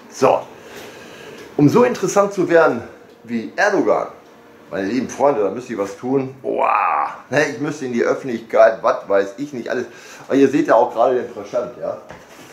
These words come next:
Also, ich baue total um. Demnächst könnt ihr das Ganze in dreihundertsechzig Grad erleben und dann könnt ihr hier,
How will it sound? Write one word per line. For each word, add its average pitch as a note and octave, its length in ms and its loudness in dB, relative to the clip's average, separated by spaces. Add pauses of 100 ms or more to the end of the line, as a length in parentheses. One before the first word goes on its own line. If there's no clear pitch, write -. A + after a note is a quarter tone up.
(140)
Also, C#3+ 420 2
ich A#2 140 -12
baue G#3 260 6
total D#3+ 440 2
um. F3 240 0 (360)
Demnächst D#3 400 0
könnt F3 160 2
ihr F3+ 80 0
das D3 200 0
Ganze F3+ 280 0
in D3 80 -6
dreihundertsechzig D#3 680 -2
Grad - 360 0
erleben B2 400 -2
und D3+ 80 2
dann C#3+ 140 0
könnt D#3 140 -2
ihr D#3+ 80 0
hier, C#3+ 260 8